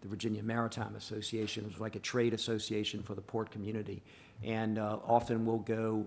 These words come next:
and do joint marketing efforts, uh, with respect to them. And we could certainly, um, be more than willing to do something collectively with y'all here in Columbus, in, you know, other, uh, other parts of the country, uh, or around the globe. And it's just a matter of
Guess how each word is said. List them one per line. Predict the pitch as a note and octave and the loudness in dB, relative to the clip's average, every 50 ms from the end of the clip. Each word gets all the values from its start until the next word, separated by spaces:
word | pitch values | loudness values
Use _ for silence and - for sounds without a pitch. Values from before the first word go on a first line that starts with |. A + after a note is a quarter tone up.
| - - | -2 -4
and | G#2+ G#2+ G#2+ | -4 -2 0
do | G2 A2 G#2+ G#2+ G#2 G2+ F#2+ | 0 2 2 2 0 -2 -2
joint | - A#2 A2 A2 G#2 - | -2 0 0 0 -2 -2
marketing | G2 G#2 G#2+ G#2 - A2+ G#2+ G#2 G#2+ G2+ | 0 0 0 0 -2 -4 -6 -6 -6 -8
efforts, | G#2 G#2 - A2 G#2+ - - - | -10 -10 -10 -14 -10 -10 -8 -6
uh, | G#2 G#2 G2+ | -4 -4 -4
with | F#2 A2 G#2 G#2 - | -2 -2 -4 -4 -4
respect | G#2 - - A2 G#2+ G2+ - | -10 -8 -6 -6 -6 -6 -6
to | - | -8
them. | E2 G#2+ G#2+ G#2+ G#2 G#2 F#2 - - - - - - - | -4 -4 -2 -2 -2 -4 -6 -8 -16 -20 -20 -20 -12 -8
And | A2+ G#2 | -6 -4
we | A2 A2+ | -4 -4
could | - B2 A2 F#2+ | -2 -4 -4 -2
certainly, | - - A#2 A2 D2+ A#2 G#2 G#2 F#2+ F#2 - - | 0 0 0 0 0 -2 -2 -2 -4 -6 -6 -4
um, | G#2+ G2+ G#2 G2+ F#2+ G2 G2 - - - - - | -4 -2 -2 -4 -6 -6 -10 -12 -14 -16 -10 -6
be | G2+ A2 | -4 -2
more | G#2+ A2 A#2+ B2+ B2+ | 0 2 4 4 4
than | A2+ A2 G#2+ | 4 2 2
willing | G#2+ A2 G#2 G2+ G2+ G2 | 2 0 0 -2 -2 -4
to | G2+ | -4
do | F#2 G#2+ G2 | -4 -6 -6
something | - - G#2 F#2+ - G2+ F#2+ F2+ F2 - - - - - - - | -6 -8 -10 -10 -10 -10 -12 -12 -14 -18 -20 -20 -20 -20 -18 -12
collectively | - A2 G#2 G#2 G2+ - G#2 E2+ G#2 G2 | -8 -4 -4 -4 -4 -6 -8 -8 -8 -8
with | G2 G2 G#2 - | -6 -8 -6 -6
y'all | G#2+ G2 G2 | -4 -4 -4
here | G#2 A2+ A2+ A2 G#2+ G#2+ G2 - - - - - - - - - | -2 0 0 2 2 0 -2 -4 -12 -20 -20 -20 -20 -20 -16 -8
in | - G#2 G#2 | -6 -6 -4
Columbus, | G2+ - G#2+ G#2 G#2+ G#2+ G#2 A2 G#2 - - | -2 -2 -2 -2 0 0 -2 -2 -2 -2 -2
in, | - A2 G#2 G#2 - | -2 -2 -4 -4 -4
you | - A#2+ A2 | -2 -2 -2
know, | G#2 G2 G#2 - - | -2 -2 -4 -6 -4
other, | A2+ A#2+ G#2+ A2 G#2+ G#2 - - - | -4 0 0 0 0 -2 -4 -6 -6
uh, | G#2+ G2+ G2 G2 - - A2 | -6 -6 -6 -8 -8 -6 -6
other | A2+ G#2+ G#2+ | -4 -4 -4
parts | - - - G#2+ G#2 G2+ - - | -6 -4 -4 -4 -2 -4 -6 -8
of | G2+ - - | -8 -8 -8
the | G2 | -10
country, | - - B2+ B2+ B2+ - - C3+ B2+ A#2 - G2 F#2 - - - - - | -6 -2 -2 -2 -2 0 0 -2 -2 -2 -4 -10 -12 -12 -14 -18 -12 -6
uh, | G#2+ G#2 G2+ G2 | -4 -4 -4 -4
or | - - A2 A2 G#2+ G#2+ - | -2 0 0 2 2 2 0
around | G#2+ G#2 G#2+ G2+ G2+ G#2 | 0 0 0 0 0 -2
the | G#2 | -2
globe. | A2 G#2 A2 A#2 A#2 A2 - - - - - - - - - - - | -2 0 0 2 2 0 -2 -4 -8 -14 -20 -20 -20 -20 -16 -10 -8
And | G#2 G#2+ | -6 -6
it's | G2+ - | -4 -4
just | A#2 A2 - - | -4 -4 -2 0
a | |
matter | G#2+ A2 A2 A2 G#2+ G#2+ G#2+ G#2 | 0 2 2 2 2 2 2 2
of | G#2 G#2 | 0 0